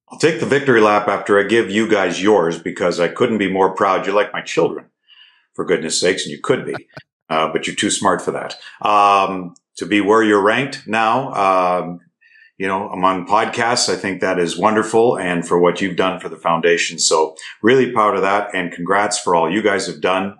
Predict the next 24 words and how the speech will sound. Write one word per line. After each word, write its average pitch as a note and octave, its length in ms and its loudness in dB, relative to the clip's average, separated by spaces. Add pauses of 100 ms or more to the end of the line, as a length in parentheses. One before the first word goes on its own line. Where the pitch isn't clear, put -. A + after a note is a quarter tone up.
uh, D#2+ 200 -4
for F#2+ 180 2
us D3 220 2
and F#2+ 80 -8
for A#2+ 100 -2
Red G3+ 220 0
Wing A2 140 2
fans. F2 520 -2 (300)
Um, E2+ 360 0
just F2+ 240 -4
the E2+ 60 -2
knowledge F2+ 400 2
that F2 120 -4
you E2 80 -6
share, F2+ 380 2
and D#2+ 240 -8
we E2 100 -2
have F#2 160 -2
to - 80 -10
put - 240 -4
Prashant F#2+ 460 0
in E2 80 0
that D#2 220 -4
too, G2 360 2